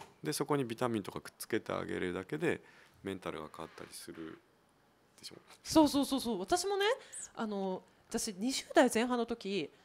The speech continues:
Speaker 2: ちょっとこう生理前になると、
Speaker 1: あ、うん。
Speaker 2: いちいちめちゃくちゃメンタルが落ち込んで、もうなんか考え方が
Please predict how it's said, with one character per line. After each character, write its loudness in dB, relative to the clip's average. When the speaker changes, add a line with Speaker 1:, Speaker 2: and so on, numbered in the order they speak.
Speaker 2:
ち -10
ょ -6
っ -6
と -4
こ -10
う -8
生 -4
理 2
前 4
に -2
な -2
る -8
と、 0
Speaker 1:
あ、 2
う -4
ん。 0
Speaker 2:
い 0
ち 0
い 0
ち -2
め 0
ち -6
ゃ -2
く -10
ち 2
ゃ 8
メ 4
ン 0
タ 2
ル 0
が 0
落 -8
ち -20
込 -4
ん -14
で、 4
も 2
う -2
な 0
ん 0
か -10
考 -4
え 2
方 4
が -2